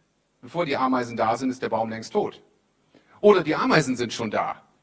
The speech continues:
Und dann wären sie auch bereit, einen Baum zu schützen, der sich bemerkbar macht, aber es ist kein Baum da und sie haben nichts zu fressen. Bis der Baum sich entwickelt hat, sind die Ameisen schon tot.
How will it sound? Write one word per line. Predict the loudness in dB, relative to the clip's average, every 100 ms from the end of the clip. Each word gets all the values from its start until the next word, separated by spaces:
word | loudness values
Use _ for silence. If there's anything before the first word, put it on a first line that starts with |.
| _ _ _ _ _ _ _ _ _ _ _ _
Und | -4 0
dann | 0 -2 -4
wären | 0 0 0
sie | -2
auch | -2 -2
bereit, | 0 0 0 -2
einen | -4 2
Baum | 2 2
zu | -2 -6
schützen, | -6 -6 -6 -2
der | 0 0
sich | -4 -8 -6
bemerkbar | 0 2 2 0 -2
macht, | -2 -4 -16 -10
aber | -6
es | -6
ist | -4
kein | -4 0
Baum | 0 0
da | 0 2 0 -2 -10 _ _
und | -10
sie | -4 -2
haben | -2
nichts | -6 -10
zu | -8
fressen. | -2 -2 -4 -12 _ _ _ _ _ _ _ _ _ _ _ -6
Bis | -4 0
der | 0
Baum | 4 2 2
sich | -4 -8
entwickelt | -6 -6 -6 -8
hat, | -10
sind | -8 -10
die |
Ameisen | -12 -12 -12 -12
schon | -14 -14
tot. | -10 -10